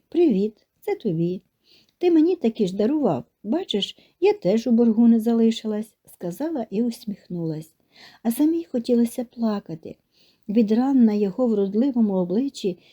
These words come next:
від вигляду забинтованого тіла та найбільше від радості, що живий. Рани загояться, кістки зростуться, вона допоможе швидше одужати. Хоча б ось так.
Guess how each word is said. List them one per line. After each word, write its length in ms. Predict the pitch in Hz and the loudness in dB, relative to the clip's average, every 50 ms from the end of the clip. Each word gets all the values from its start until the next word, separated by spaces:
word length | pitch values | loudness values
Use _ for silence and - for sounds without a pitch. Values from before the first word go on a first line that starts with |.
| _ _ - | _ _ 0
від 180 | 208 233 202 226 | 2 2 4 4
вигляду 640 | 214 196 247 302 294 - 262 247 240 214 226 220 | 2 2 2 0 0 0 2 2 2 4 2 0
забинтованого 920 | 196 214 254 196 202 214 220 220 - - 294 269 269 254 240 226 208 214 202 | 0 0 -2 -2 0 0 -2 -2 -2 -4 -2 0 2 4 4 4 4 2 -2
тіла 460 | - - - 277 294 269 240 220 226 - - _ _ _ | -2 -4 -6 -4 -2 -2 -2 -4 -4 -8 -16 _ _ _
та 140 | - 262 262 | -4 0 4
найбільше 920 | 240 226 214 196 190 185 175 160 170 240 302 302 277 - - 202 185 185 185 _ _ _ _ _ _ - | 4 4 4 2 -2 -4 -4 0 0 2 2 0 -2 -4 -6 -6 -6 -8 -8 _ _ _ _ _ _ -2
від 160 | 208 214 196 | -2 -2 0
радості, 680 | 190 196 226 269 254 220 190 180 - - - 175 156 - _ | 0 -2 -2 0 0 -2 -2 -4 -8 -12 -12 -12 -12 -12 _
що 280 | - - - 311 269 | -20 -12 -6 -4 -2
живий. 540 | 233 208 196 180 170 151 151 151 - - _ _ _ _ _ _ - | -2 -2 -2 -2 -2 -4 -4 -6 -10 -14 _ _ _ _ _ _ -16
Рани 260 | 269 320 320 269 226 | -12 -4 0 0 0
загояться, 840 | 180 - - 165 160 - 170 175 185 185 165 160 160 - - - - _ _ | 0 -2 -6 -8 -6 -6 -6 -4 -2 -2 -4 -4 -6 -10 -18 -20 -20 _ _
кістки 420 | - - 156 - - _ - 311 277 | -14 -12 -12 -12 -12 _ -8 -8 -6
зростуться, 760 | - 165 156 156 - - 262 294 294 285 - - 220 214 - - - - - - - - | -4 -4 -6 -6 -6 -6 -4 -4 -4 -4 -6 -8 -8 -8 -10 -10 -20 -20 -20 -14 -4 0
вона 140 | 254 294 277 | 2 2 2
допоможе 560 | 277 285 - 294 285 285 302 311 285 294 277 | 2 0 0 0 2 2 2 2 0 -2 -4
швидше 480 | 269 - - 277 294 - - - 302 | -6 -6 -4 -4 -4 -4 -4 -6 -4
одужати. 680 | 302 311 262 269 269 220 190 175 160 151 - 147 143 160 _ _ _ _ _ _ _ | -4 -2 -2 0 0 -2 -2 -2 -4 -6 -6 -8 -12 -12 _ _ _ _ _ _ _
Хоча 380 | _ _ - 240 - - 311 294 | _ _ -12 -10 -4 -2 -2 -2
б 100 | - - | -2 0
ось 280 | - 277 285 277 - - | 0 0 0 0 -2 -6
так. 420 | _ - 208 170 160 156 - _ | _ -6 -6 -4 -6 -8 -10 _